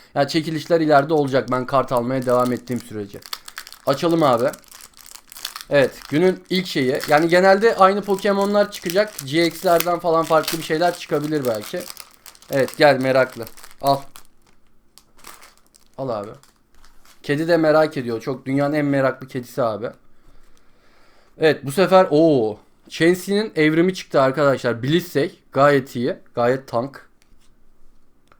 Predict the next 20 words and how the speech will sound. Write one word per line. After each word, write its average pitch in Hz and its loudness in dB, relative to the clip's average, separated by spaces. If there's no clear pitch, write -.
Poipole 202 6
çıktı. 190 0
Naganedel'in 175 4
gelişmemiş 165 0
hali. 135 2
Bu 143 -2
da 180 6
garip. 135 -2
Yani 170 2
ben 208 4
efsanevi 190 0
Pokemon'ların 214 -2
gelişip 190 -4
gelişmemesine 190 0
biraz 190 4
karşıyım 156 2
yani. 120 -2
Gelişmemeliler 127 -2
bence. 117 -4
Ee, 127 -6